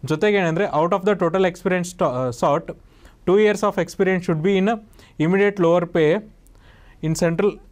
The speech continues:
day rents allowances or equivalent industrial day rents allowances scale. And in case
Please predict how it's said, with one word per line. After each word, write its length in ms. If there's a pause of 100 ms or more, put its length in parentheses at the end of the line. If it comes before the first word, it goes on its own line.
(160)
day 160
rents 200
allowances 540
or 180
equivalent 520
industrial 420
day 140
rents 200
allowances 480
scale. 180 (760)
And 120
in 160
case 280